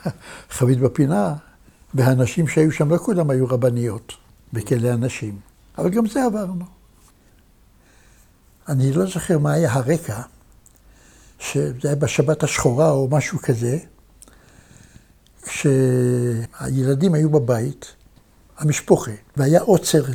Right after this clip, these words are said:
לא יוצא ולא בא במשך ארבעה ימים בתל אביב של אז, ומישהו מהילדים מהמרפסת, עם מישהו מהילדים בבניין ממול,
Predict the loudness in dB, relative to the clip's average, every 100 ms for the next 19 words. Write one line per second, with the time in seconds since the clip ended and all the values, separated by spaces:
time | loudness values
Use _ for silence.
0 | 0 2 2 4 4 6 4 4 2 2
1 | -2 -6 -6 -2 -2 2 4 4 4 0
2 | -2 -8 -16 -6 -2 -2 -2 -4 -4 -6
3 | -4 -6 -6 -10 _ _ _ -20 -20 -20
4 | -20 -20 -14 0 2 4 2 2 4 4
5 | 4 4 4 4 2 2 2 2 0 0
6 | 0 0 2 2 2 0 2 2 2 2
7 | 2 2 2 2 4 2 2